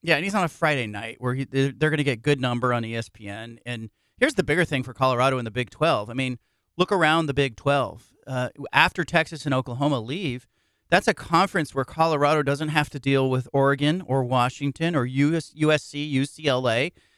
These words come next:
where they're gonna, they're gonna fare much better in that conference. They're built for that conference versus the, the Pac-twelve. They, they cannot compete right now in the Pac-twelve, and, and they'll do fine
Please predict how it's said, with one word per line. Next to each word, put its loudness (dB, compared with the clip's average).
where 4
they're 2
gonna, 2
they're 2
gonna 0
fare 2
much -2
better -2
in -6
that -2
conference. -10
They're 2
built 0
for -6
that -2
conference -6
versus -8
the, -2
the -2
Pac-twelve. -2
They, -2
they -2
cannot -2
compete -6
right 0
now -2
in -4
the -8
Pac-twelve, -4
and, -8
and -4
they'll 6
do 0
fine 0